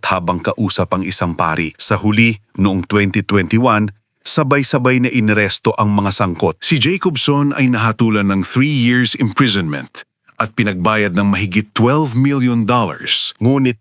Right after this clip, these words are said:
ang kwentong ito ay tila binura ng tadhana sa kasaysayan. Nagsimula ang paglilitis noong ten September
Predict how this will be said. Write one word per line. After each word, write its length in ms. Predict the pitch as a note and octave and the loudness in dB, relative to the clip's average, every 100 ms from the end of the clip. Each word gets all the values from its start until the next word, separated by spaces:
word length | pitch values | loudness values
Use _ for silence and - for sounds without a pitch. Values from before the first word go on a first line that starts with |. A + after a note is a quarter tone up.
| _ | _
ang 160 | A2+ G#2+ | -4 -2
kwentong 480 | - F3 F#3 E3+ | 0 0 0 -2
ito 320 | C#3+ B2 C3+ C#3 | -2 0 0 0
ay 160 | B2 | -2
tila 320 | A2 C3+ B2+ | -2 0 0
binura 560 | G#2+ G2+ B2 A#2+ A2+ D#3 | 0 -2 0 0 2 2
ng 240 | E3+ C#3+ | 2 0
tadhana 640 | B2+ A2+ - A2+ A2+ A2+ D#2 | -2 -4 -2 0 0 0 -2
sa 160 | - | -4
kasaysayan. 960 | G#2 G2+ - F#2+ - G2 A2 G#2+ D2+ C#2 | -2 -2 0 0 0 0 0 0 -2 -4
Nagsimula 720 | A2+ C3 - F3 F3 G3 G3+ | -2 -2 -2 0 0 0 0
ang 160 | E3+ D3+ | -2 -2
paglilitis 720 | C3+ A#2+ A2 A2 G#2+ A#2 - | -2 0 0 -2 -2 -2 0
noong 320 | A#2 G#2+ G#2 G#2 | 0 0 -2 0
ten 240 | C#3+ F3 | 0 0
September 720 | E3+ D#3+ B2 - A#2 A2 A#2 | -2 -4 -4 -4 -2 0 -2